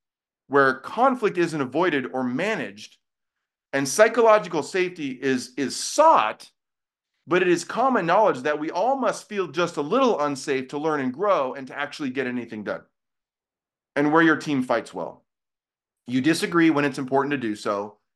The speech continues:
and you fight hard, but you fight well. When I think about many of the teams that I know, this, this is where this got heavy for me, even preparing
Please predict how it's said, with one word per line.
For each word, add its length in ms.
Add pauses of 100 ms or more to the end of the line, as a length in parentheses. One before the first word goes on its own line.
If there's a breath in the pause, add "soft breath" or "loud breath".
(160)
and 100
you 100
fight 340
hard, 520 (680)
but 160
you 80
fight 320
well. 400 (1000)
When 160
I 180
think 260
about 300
many 340
of 80
the 60
teams 440
that 120
I 160
know, 580 (1000)
this, 340
this 340
is 120
where 300
this 300
got 200
heavy 300
for 140
me, 160
even 360
preparing 760